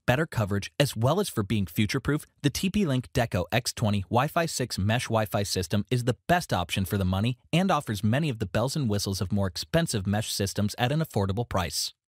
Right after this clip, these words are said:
The third product on our list is the Google Nest Wi-Fi. This is our best mesh router for smart homes.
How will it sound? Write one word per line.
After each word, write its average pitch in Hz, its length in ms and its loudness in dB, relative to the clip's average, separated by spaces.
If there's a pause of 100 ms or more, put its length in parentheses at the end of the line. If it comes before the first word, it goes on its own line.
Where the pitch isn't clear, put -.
(240)
The 135 100 6
third 175 200 0
product 110 360 0
on 104 80 2
our 95 80 0
list 92 280 -2
is 117 140 -2
the 120 80 2
Google 120 360 0
Nest 107 260 -2
Wi-Fi. 95 420 -2 (160)
This - 160 2
is 147 100 -2
our 175 80 2
best 135 300 -2
mesh 120 300 2
router 95 260 2
for 104 160 -4
smart 101 360 0
homes. - 420 -2